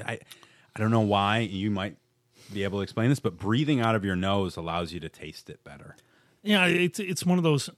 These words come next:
Speaker 2: <clears throat> if you're not smelling it while you're drinking it, you're losing critical elements.
Speaker 1: Right.
Speaker 2: If you're not breathing, and I'm actually a little stuffed up right now, so, you know, you don't necessarily get quite as much out of it if
Speaker 1: Sure.
Speaker 2: you're,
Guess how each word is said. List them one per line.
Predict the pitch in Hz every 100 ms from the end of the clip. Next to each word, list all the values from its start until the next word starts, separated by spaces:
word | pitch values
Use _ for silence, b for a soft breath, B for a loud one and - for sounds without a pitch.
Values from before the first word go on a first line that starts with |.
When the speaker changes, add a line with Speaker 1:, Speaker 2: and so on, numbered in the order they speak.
| -
Speaker 2:
<clears throat> | 185 - -
if | 165
you're | 160
not | 165 -
smelling | - 143 139 139
it | 127
while | 120 120 127
you're | 120
drinking | 113 110 117 143
it, | 139 117
you're | 113 113
losing | 120 123 123 113
critical | - - 135 123 123 117 104 b b b b b _
elements. | 131 113 95 87 - -
Speaker 1:
Right. | 101 85 - B B -
Speaker 2:
If | 147
you're | 143
not | 143 117 _ _
breathing, | 139 139 127 120 113
and | 120
I'm | 117 113
actually | 113 - 120
a |
little | 113 110
stuffed | - - 101 -
up | 117
right | 123 107
now, | 110 107
so, | - 113 107 b b b b b _
you | 131
know, | 120
you | 120
don't | 131 123
necessarily | 123 - 123
get | 110 120
quite | - - 127 120
as | 113
much | 117 -
out | 123 120
of | 110
it | 104
if |
Speaker 1:
Sure. | 220 185
Speaker 2:
you're, | 104